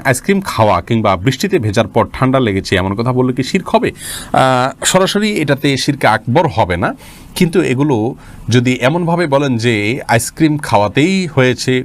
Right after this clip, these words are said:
বৃষ্টি ভেজার পর, উম, কারণেই হয়েছে, খুব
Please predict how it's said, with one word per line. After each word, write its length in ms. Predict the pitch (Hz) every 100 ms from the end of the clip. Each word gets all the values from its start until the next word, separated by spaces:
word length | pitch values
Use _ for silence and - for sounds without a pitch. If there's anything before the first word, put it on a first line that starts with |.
| 107
বৃষ্টি 280 | 101 -
ভেজার 260 | 110 104 117
পর, 260 | - 95 95
উম, 280 | 98 95 87
কারণেই 440 | 101 95 120 170
হয়েছে, 460 | 139 143 131 - 131 131 - - -
খুব 260 | - 131